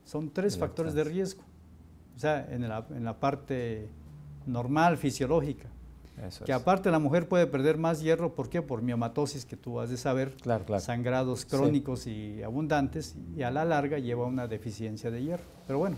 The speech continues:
Speaker 1: eso ya lo tocaremos en un punto
Speaker 2: Claro, claro que sí.
Speaker 1: específico de mujeres. Pero yo creo que algo importante que hay que ver aquí es en niños.
Speaker 2: Sí,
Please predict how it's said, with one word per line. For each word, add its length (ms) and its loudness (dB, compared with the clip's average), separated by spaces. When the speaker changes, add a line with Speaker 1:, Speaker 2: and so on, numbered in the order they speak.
Speaker 1:
eso 180 0
ya 140 4
lo 120 2
tocaremos 540 0
en 80 -2
un 80 0
punto 480 -2
Speaker 2:
Claro, 200 4
claro 180 0
que 100 -2
sí. 40 -6
Speaker 1:
específico 520 0
de 100 0
mujeres. 560 4
Pero 120 0
yo 140 4
creo 160 8
que 100 4
algo 240 6
importante 600 0
que 80 2
hay 80 2
que 100 0
ver 160 2
aquí 220 0
es 180 0
en 120 2
niños. 440 -2
Speaker 2:
Sí, 240 -4